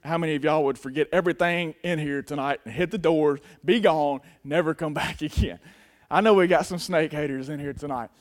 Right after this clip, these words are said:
Imagine this kind of judgment. Because of your sin, your rebellion, you're complaining against God, you're in the camp one day and everything's going fine. All of a sudden, fiery serpents start running through the camp, biting the fool out of everybody around you.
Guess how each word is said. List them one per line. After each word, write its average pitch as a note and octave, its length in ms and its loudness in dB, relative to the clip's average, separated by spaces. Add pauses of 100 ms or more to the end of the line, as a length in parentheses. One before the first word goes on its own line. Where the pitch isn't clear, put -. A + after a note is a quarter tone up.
(420)
Imagine G#3 440 2
this G3+ 120 -2
kind G3+ 220 -2
of D#3 80 -4
judgment. C#3 420 -4 (380)
Because G3+ 340 4
of F3 100 -2
your G#3 120 -2
sin, G3+ 420 -2
your G3 120 -4
rebellion, F#3 360 4
you're F#3+ 100 -4
complaining F#3+ 420 -4
against F3 180 -6
God, F3+ 200 0
you're F3+ 120 -6
in F#3+ 100 -4
the E3 80 -4
camp F#3+ 380 -6
one F3+ 120 -8
day F3+ 140 4
and F3+ 100 0
everything's F3+ 380 0
going F3+ 220 -2
fine. F#3+ 320 -2 (280)
All B3 300 4
of G#3+ 60 -2
a G3 80 -2
sudden, F#3 320 0
fiery G#3+ 480 0
serpents G3+ 800 0 (680)
start F#3 320 4
running B3 300 6
through C4 160 0
the G3 140 6
camp, G3 520 0 (220)
biting A3 400 6
the F#3+ 140 4
fool B3 360 6
out E3+ 120 4
of E3 40 4
everybody F3 440 4
around C#3 360 -2
you. F#2+ 140 -20